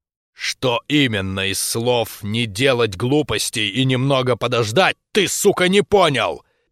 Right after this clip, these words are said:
Ещё никогда я не был так рад его видеть. Он пришёл, когда я нуждался в нём больше всего. Амирхан перевёл взгляд с меня на Юлю. Я услышал, как он втянул в себя воздух.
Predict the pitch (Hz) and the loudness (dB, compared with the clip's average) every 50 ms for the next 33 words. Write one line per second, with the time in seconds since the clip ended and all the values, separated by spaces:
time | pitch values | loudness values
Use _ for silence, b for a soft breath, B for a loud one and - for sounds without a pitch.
0 | _ _ _ _ _ _ _ _ _ _ - - - - - - - - 113 117 | _ _ _ _ _ _ _ _ _ _ -6 -4 -2 -2 -2 -4 -4 -6 -6 -6
1 | 113 101 - 127 110 98 92 90 87 117 139 135 131 123 117 110 107 104 117 131 | -4 -2 -2 -2 -2 -2 -4 -6 -2 0 2 2 2 2 2 0 0 0 0 0
2 | 127 113 120 120 110 - _ _ - 135 131 127 - - - 123 110 110 113 110 | 0 0 0 0 -2 -2 _ _ 0 2 2 2 0 0 -2 0 2 2 2 2
3 | 107 - 123 117 117 107 104 110 107 98 98 107 101 87 80 80 73 - - - | 0 -2 -4 -6 -4 -2 -2 -2 -4 -4 -4 -6 -8 -6 -8 -10 -12 -12 -14 -16
4 | _ _ _ _ _ _ _ _ _ _ _ _ - 123 120 - 127 - - - | _ _ _ _ _ _ _ _ _ _ _ _ -8 -8 -6 -4 -4 -4 -2 -2
5 | - 143 135 120 - 120 110 110 117 123 117 110 110 113 110 98 92 98 127 131 | 0 0 0 0 0 -2 -2 0 0 0 2 2 0 0 -2 -2 -2 0 0 0
6 | 113 - - 120 104 104 113 117 107 104 98 90 107 113 101 - - 104 90 - | 0 0 0 -2 -2 -2 -2 -2 -2 -2 -2 0 0 0 0 0 -2 -4 -4 -4
7 | - - 98 92 90 85 71 - - - _ _ _ _ _ _ _ _ _ _ | -6 -6 -6 -4 -4 -6 -6 -8 -12 -20 _ _ _ _ _ _ _ _ _ _
8 | _ _ - 80 80 80 - - 107 104 95 - 107 104 101 101 101 98 87 87 | _ _ -20 -16 -16 -12 -8 -6 -6 -6 -4 -4 -6 -4 -4 -4 -4 -4 -6 -6
9 | 87 107 110 107 98 - - 110 104 104 110 110 104 101 101 104 107 120 123 120 | -6 -4 -4 -4 -4 -4 -4 -4 -4 -4 -4 -4 -2 -2 -4 -2 -2 0 0 2
10 | 120 110 - _ _ _ _ _ _ _ _ - 110 131 143 139 123 - - 151 | 2 0 0 _ _ _ _ _ _ _ _ -6 0 2 2 2 2 0 -2 -2
11 | 156 - 147 139 127 - 139 120 139 143 127 - - - 143 139 143 147 147 120 | 0 0 0 0 0 0 0 0 0 -2 -2 -4 -4 -4 -2 -2 0 0 -2 -2
12 | - - - 117 143 139 123 143 160 156 139 117 131 147 117 - - | -2 -2 -2 0 0 0 2 4 4 4 2 2 2 0 0 -2 -6